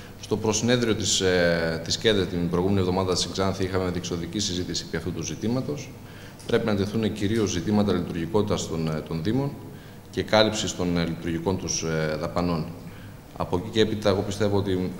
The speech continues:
δεν πρέπει να, να, να κάνουμε βίαιες αλλαγές και, ε, πιστεύω και ελπίζω ότι οι όποιες αλλαγές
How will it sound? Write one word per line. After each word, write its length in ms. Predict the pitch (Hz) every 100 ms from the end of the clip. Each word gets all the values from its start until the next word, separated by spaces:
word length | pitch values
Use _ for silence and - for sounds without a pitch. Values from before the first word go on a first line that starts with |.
| -
δεν 160 | 98
πρέπει 180 | 98 95
να, 120 | 92 82 - - -
να, 360 | 78 76 76 76
να 120 | 82
κάνουμε 400 | 80 90 95 87 80
βίαιες 340 | 104 87 -
αλλαγές 560 | 80 80 101 170 - - - - -
και, 240 | 98 92
ε, 560 | 92 85 87 80 - - - - - - - -
πιστεύω 400 | - - 113 135
και 140 | 113 95
ελπίζω 440 | 80 123 135 147 - - - - - - -
ότι 580 | 95 92 92 90 87 -
οι 180 | 87 87
όποιες 320 | 107 123 98
αλλαγές 560 | 90 87 101 131 -